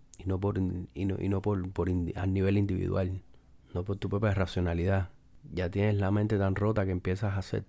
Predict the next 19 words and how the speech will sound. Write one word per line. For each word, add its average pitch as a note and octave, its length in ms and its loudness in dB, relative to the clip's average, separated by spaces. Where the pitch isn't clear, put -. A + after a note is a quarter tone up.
todo A2 160 4
lo A2 100 4
que G2 100 0
te F#2 80 -2
dicen F#2+ 340 -2
y F2+ 60 -4
a F2 80 -2
creer F#2 280 0
todo G#2+ 300 4
lo G2 100 0
que F#2 80 -2
te F2+ 80 -4
están F#2 600 -4
tratando F#2+ 440 -2
de F#2+ 60 2
meter F#2 240 0
en F#2 120 0
la F2+ 100 -2
cabeza. F2+ 380 -6